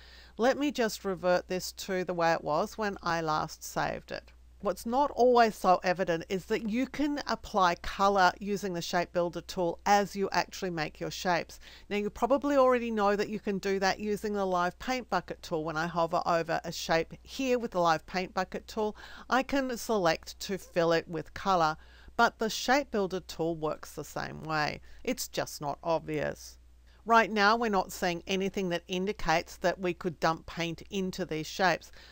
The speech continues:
Let's double click on the Shape Builder tool to get access to its options.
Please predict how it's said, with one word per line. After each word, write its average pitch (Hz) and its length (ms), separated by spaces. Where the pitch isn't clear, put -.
Let's 240 220
double 226 280
click - 400
on 214 140
the 185 80
Shape 160 320
Builder 170 260
tool 170 280
to 190 100
get - 200
access - 460
to 165 200
its - 220
options. 156 640